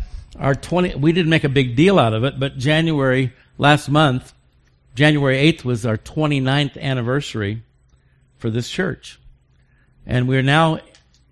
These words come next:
uh, one month into our thirtieth year. I was only nine years old when we started this church. Amazing, isn't it? Greg Laurie was, like, uh, eighteen when he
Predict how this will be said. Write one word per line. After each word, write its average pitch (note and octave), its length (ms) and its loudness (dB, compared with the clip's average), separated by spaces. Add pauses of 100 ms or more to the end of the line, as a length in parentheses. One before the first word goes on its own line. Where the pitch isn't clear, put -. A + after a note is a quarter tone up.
uh, A#2 320 -2
one C#3+ 280 -2
month C#3 280 0
into C3+ 400 -2
our A#2 180 2
thirtieth C3+ 760 -2 (340)
year. A2+ 540 -4 (1300)
I G2+ 80 -6
was A#2 160 -2
only C#3+ 240 2
nine C3+ 360 2
years C#3+ 220 -2
old D3 240 -2
when G#2 140 -6
we G#2 80 -4
started G2+ 340 -4
this G2 220 -8
church. A#2 220 -4 (2500)
Amazing, C3 400 4
isn't B2 220 -2
it? E3+ 160 -4 (920)
Greg D3+ 260 2
Laurie E3 280 0
was, B2 220 -2
like, A#2+ 300 0
uh, G#2+ 200 0
eighteen D3+ 540 -2
when A2 140 -4
he A#2+ 320 -4